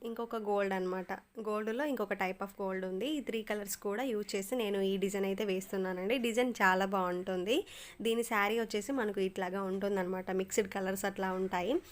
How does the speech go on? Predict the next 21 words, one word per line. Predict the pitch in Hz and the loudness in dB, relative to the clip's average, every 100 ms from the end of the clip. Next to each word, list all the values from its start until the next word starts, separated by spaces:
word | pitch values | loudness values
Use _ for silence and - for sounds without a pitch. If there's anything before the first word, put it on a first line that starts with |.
| - - 254 | -14 -6 -2
అయితే | 233 285 | 0 0
మనకు | 285 254 233 233 233 | 0 0 0 -2 0
శారీలో | 226 202 214 226 240 247 | 0 2 2 2 0 0
కలర్ | 233 202 208 | 2 0 2
అనేది | 208 202 214 | 0 0 0
కరెక్ట్గా | 196 190 208 208 | 0 0 0 0
తెలియట్లేదు | 196 190 190 196 190 180 185 196 - | 2 4 4 2 0 0 2 0 0
అని | 196 202 | -2 0
మనకు | 196 190 190 | 0 0 0
అనిపించినప్పుడు | 190 202 196 196 175 - 233 | 0 0 0 0 0 -2 -2
శారీని | 311 226 196 202 233 277 | 2 6 6 4 2 0
ఇట్లాగా | - 190 190 294 | 0 0 2 4
రివర్స్లో | 370 202 190 190 220 | 4 2 0 -2 -2
తీసి | 196 196 190 196 349 508 - - - | 0 2 2 4 2 2 -6 -10 -2
మనకు | 262 247 247 | 2 4 2
థ్రెడ్స్ | 240 233 233 | 4 4 4
కనిపిస్తాయి | - 220 220 226 214 196 | 4 4 4 2 2 2
కదా, | 202 233 320 | 4 4 4
ఆ | 226 208 | 2 0
థ్రెడ్ | 208 196 190 | 2 2 2
పెట్టుకుంటే | 190 - 196 202 294 | 0 2 0 2 4